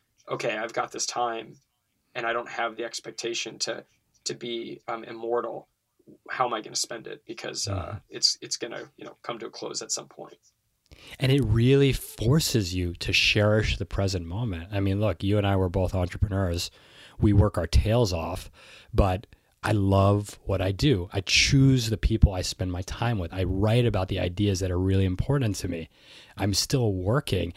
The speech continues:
Speaker 2: And so it was, it, it kind of acted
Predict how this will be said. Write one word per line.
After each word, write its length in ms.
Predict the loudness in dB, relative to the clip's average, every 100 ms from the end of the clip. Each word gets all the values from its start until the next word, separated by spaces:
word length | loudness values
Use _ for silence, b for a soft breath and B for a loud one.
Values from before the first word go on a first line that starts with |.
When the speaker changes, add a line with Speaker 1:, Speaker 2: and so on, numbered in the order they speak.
| B B
Speaker 2:
And 100 | 0
so 100 | 6
it 40 | 6
was, 240 | 6 4
it, 120 | 0 -2
it 260 | 0 0
kind 220 | 2 4
of 100 | 4 2
acted 600 | 4 4 4 2 0 0